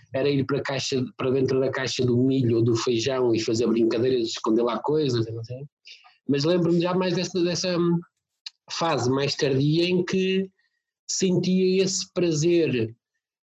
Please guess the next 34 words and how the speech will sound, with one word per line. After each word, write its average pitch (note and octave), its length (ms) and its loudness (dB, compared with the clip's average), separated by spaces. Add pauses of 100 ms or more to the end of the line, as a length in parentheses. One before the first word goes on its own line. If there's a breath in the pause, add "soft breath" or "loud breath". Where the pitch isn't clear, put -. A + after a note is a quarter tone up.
eh, C3+ 680 2 (120)
de, B2 280 -2 (180)
de B2 140 -8
ser E3+ 260 0
capaz G#3+ 560 -2
de C#3+ 120 2
conversar D3+ 580 -2
com - 80 -6
as C#3+ 80 -6
pessoas G#3 640 2
e G3+ 80 4
de G3 80 -2
ser A3 180 0
simpa-, G3+ 540 -2
simpático F3 600 0
sem E3 180 -2
ser D#3+ 240 -2
um D#3 180 0
puxa-saco F3 800 -2
e G3 80 2
de F#3 100 2
perceber G#3 460 0
que A3+ 120 -2
as G#3+ 80 -4
pessoas A#3 420 -2
gostavam A3+ 680 0
e A3 140 -2
que - 160 -8
sorriam G3+ 760 0 (500 loud breath)
e E3 120 0
que - 100 -8
se - 100 -6
sentiam F3 540 2
bem G3 400 2